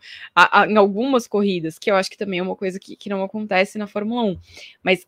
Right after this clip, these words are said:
n-, na moto eles fazem muito isso, tipo, a fábrica tem um piloto ali que ela tá criando, a Ducati tem os pilotos que, que, que tão mais ou menos ali na fila, acho que quem melhor faz isso é mesmo a K T M, e a Yamaha tentou fazer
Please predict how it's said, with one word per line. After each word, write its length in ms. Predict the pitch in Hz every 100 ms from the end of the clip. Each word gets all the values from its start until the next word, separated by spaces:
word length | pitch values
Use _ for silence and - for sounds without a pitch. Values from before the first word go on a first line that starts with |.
| -
n-, 160 | 202 -
na 240 | 202 214
moto 360 | 254 214 277 254
eles 180 | 233
fazem 260 | - 247 247
muito 220 | 247 262
isso, 300 | 311 240 -
tipo, 160 | - -
a 60 |
fábrica 560 | 180 - 196 202 226 226
tem 320 | - 214 202
um 100 | 233
piloto 380 | 226 202 185 180
ali 180 | 180 185
que 80 | 180
ela 100 | 175
tá 120 | 180
criando, 500 | - 208 190 214 208 _ -
a 80 |
Ducati 420 | 180 185 208 240 -
tem 140 | 180
os 100 | 180
pilotos 460 | - 180 175 160 -
que, 220 | - 156
que, 200 | - 170 -
que 100 | -
tão 160 | 170 175
mais 180 | 170 165
ou 80 |
menos 300 | 170 170 160
ali 180 | 156 160
na 140 | 156 175
fila, 500 | - 196 214 180 165 - - -
acho 180 | - 180
que 60 | -
quem 160 | 190
melhor 360 | 233 220 185 190
faz 240 | - 180
isso 200 | 170 180
é 80 | 185
mesmo 280 | 190 180 180
a 40 |
K 120 | 170 170
T 100 | 180
M, 340 | 170 208 262 - - _
e 80 | 220
a 80 | 208
Yamaha 420 | 226 214 220 240
tentou 380 | 262 262 233 233
fazer 560 | - 233 196 208 320